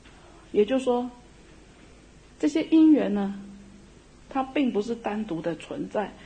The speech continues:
它必须要怎样连在一起的，很像什么呢？一串念珠。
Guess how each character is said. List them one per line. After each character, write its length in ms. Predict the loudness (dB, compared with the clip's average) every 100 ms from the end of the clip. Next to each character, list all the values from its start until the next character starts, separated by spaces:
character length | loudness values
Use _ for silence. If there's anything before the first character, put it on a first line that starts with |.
| -20 -10
它 140 | -6
必 280 | -4 2 2
须 140 | 2 0
要 160 | 0
怎 160 | 0 -2
样 180 | -4 -4
连 240 | -4 -4
在 180 | -4 -4
一 140 | -6
起 280 | -10 -14 -16 -16
的， 80 | -6
很 280 | -2 0
像 240 | 0 0 0
什 120 | -2
么 160 | -2 0
呢？ 120 | -2
一 100 | -4
串 340 | -6 -4 -4 -4
念 260 | -4 -6 -6
珠。 240 | -6